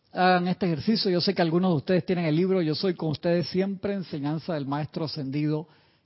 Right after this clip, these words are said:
Jesús. Los que lo tienen lo pueden repasar allí, o si no, simplemente con la clase, hacen eje-, ese ejercicio como si fuera una meditación. Ya después la primera vez te lo aprendiste, cómo es la visualización,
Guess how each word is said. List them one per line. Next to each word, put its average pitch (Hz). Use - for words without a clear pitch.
Jesús. 226
Los 147
que 165
lo 143
tienen 165
lo 139
pueden 165
repasar 165
allí, 180
o 240
si 160
no, 151
simplemente 151
con 185
la 160
clase, 202
hacen 170
eje-, 170
ese 175
ejercicio 180
como 170
si 117
fuera 175
una -
meditación. 185
Ya 156
después 156
la 170
primera 156
vez 180
te 165
lo 160
aprendiste, 143
cómo 156
es 156
la 180
visualización, 156